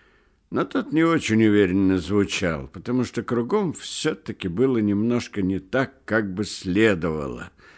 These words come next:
Чепуховато как-то. Где отряд? Где неприятель?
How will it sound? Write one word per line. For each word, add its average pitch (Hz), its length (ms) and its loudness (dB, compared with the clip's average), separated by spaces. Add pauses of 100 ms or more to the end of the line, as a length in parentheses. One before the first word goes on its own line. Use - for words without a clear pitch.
(680)
Чепуховато 87 1600 -6 (100)
как-то. - 440 -18 (680)
Где 160 260 0
отряд? 80 640 -10 (360)
Где 135 180 4
неприятель? 92 920 2